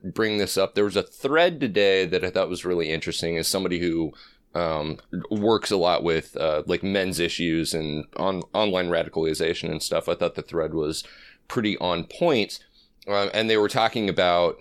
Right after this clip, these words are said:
uh, like, red pill, like, toxic masculinity sort of ideology. And the, the point that they brought it down to was that that sort of, that sort of identity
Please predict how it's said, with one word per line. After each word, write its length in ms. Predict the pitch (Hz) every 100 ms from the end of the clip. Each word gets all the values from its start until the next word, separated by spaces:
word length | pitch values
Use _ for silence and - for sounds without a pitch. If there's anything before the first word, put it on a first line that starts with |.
| - _
uh, 260 | 87 80 78
like, 140 | 78 85
red 400 | 87 107 117 95
pill, 500 | 120 113 104 98 92
like, 200 | 85 80
toxic 480 | - 101 104 104 92
masculinity 1000 | 92 92 - 82 82 80 82 82 80 76
sort 240 | - 85 80
of 340 | 78 71 - -
ideology. 680 | 90 78 71 64 - - - - - - _ -
And 460 | 101 98 92 90
the, 400 | 78 85 92 90 82
the 140 | 90
point 680 | - - 139 143 135 - -
that 160 | 101 92
they 60 |
brought 240 | 87 98 90
it 120 | -
down 300 | 92 95 95
to 320 | - 87 85
was 600 | 80 80 82 80 80 73
that 400 | - 85 82 80 - - - _ -
that 340 | 87 120 127
sort 320 | - - 113 104
of, 500 | 92 87 85 78 - _ _ _ _ _
that 200 | 139 143
sort 220 | - 156
of 120 | 127 -
identity 1000 | 104 92 87 95 95 90 90 87 85 80